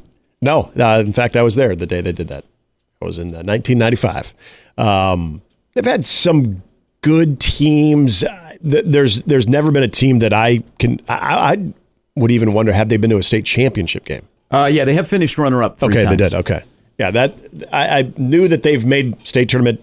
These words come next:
Speaker 1: several times. They've had a couple of good teams, uh, you know, back even when Kip Colony was the coach there. Uh, when I was playing, they were, they were building the program pretty well. But it, at that time, especially in the early two thousands, a lot of it went to Millard North.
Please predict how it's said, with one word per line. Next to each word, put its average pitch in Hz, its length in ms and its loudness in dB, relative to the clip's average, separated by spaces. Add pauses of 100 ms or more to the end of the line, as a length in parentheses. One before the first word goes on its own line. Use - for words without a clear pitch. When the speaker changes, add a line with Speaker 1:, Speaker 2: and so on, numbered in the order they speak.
(160)
Speaker 1:
several 110 340 0
times. 101 400 2
They've 101 120 0
had 104 160 2
a 101 40 2
couple 110 260 0
of 95 60 0
good 101 160 -2
teams, 101 520 0
uh, - 80 -2
you 120 140 0
know, 101 80 2
back 110 260 -2
even 107 160 0
when 98 100 0
Kip - 180 -2
Colony 107 340 2
was 98 120 -2
the 107 80 -4
coach 110 300 0
there. 98 260 2 (500)
Uh, 101 240 0
when 98 140 0
I 113 160 2
was 113 380 2 (160)
playing, 110 420 2
they 190 340 -2
were, 143 180 2
they 180 100 2
were 180 100 4
building 131 260 2
the 110 60 2
program 117 420 2
pretty 113 200 2
well. 104 400 0 (460)
But 139 120 0
it, 147 120 2 (180)
at 156 220 2
that 170 200 2
time, 156 260 2
especially 151 340 2
in 151 40 4
the 127 80 4
early 120 180 2
two 117 140 0
thousands, 113 360 0
a - 40 -4
lot 123 180 0
of 175 60 0
it 226 60 2
went 196 140 -2
to 147 60 0
Millard 143 200 4
North. - 340 -2